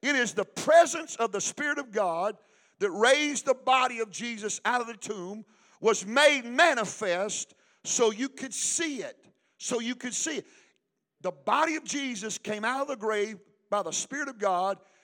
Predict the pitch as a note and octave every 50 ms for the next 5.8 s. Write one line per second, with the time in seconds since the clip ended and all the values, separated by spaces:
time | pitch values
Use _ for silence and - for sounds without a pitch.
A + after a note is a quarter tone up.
0 | _ _ - F3+ - - - E4+ F4 D4+ C4+ B3 A3+ A#3+ A3+ A3 A3 G#3+ G#3+ G#3+
1 | A#3 A3+ G#3 F#3+ F3 G3 G3+ A3 C4+ D4+ C#4 A#3+ G3+ F3+ - - - F#3+ D#3 A#2
2 | F#2+ - - - - - _ _ _ _ _ _ _ _ _ _ _ _ _ _
3 | _ _ _ _ _ _ E3+ F3 - - - - - F4 F4 C#4 A#3 G#3+ - G#3
4 | A#3 B3 A#3 G#3 F#3 G#3+ F#3+ A3+ G#3+ G3+ G3+ G#3 G#3+ A3 B3 C4+ A#3+ G3+ F3 -
5 | - E3+ D3 - - - - - _ E3 A3 A3+ G#3+ F#3+ F3 D#3